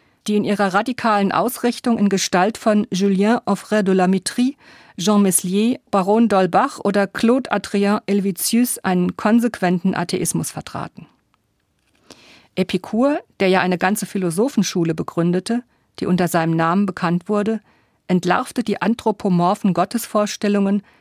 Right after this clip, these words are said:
als reine Wunschgebilde der Menschen. In seiner Naturlehre schließt er die Existenz von Göttern zwar nicht vollkommen aus. Irgendwo in den Zwischenräumen, Intermundien,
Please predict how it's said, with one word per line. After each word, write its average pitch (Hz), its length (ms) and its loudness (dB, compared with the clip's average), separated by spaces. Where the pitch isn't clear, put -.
als - 260 -4
reine 226 340 2
Wunschgebilde 208 640 0
der 190 140 0
Menschen. 160 480 -2
In 180 120 0
seiner 180 240 4
Naturlehre 247 680 0
schließt - 360 -4
er 190 80 -2
die 180 100 0
Existenz - 640 -2
von 185 240 0
Göttern 214 320 2
zwar 185 220 -2
nicht 175 240 -2
vollkommen 175 480 -2
aus. - 400 -2
Irgendwo 226 640 2
in 190 140 2
den 165 160 -2
Zwischenräumen, 202 1000 0
Intermundien, 220 1080 4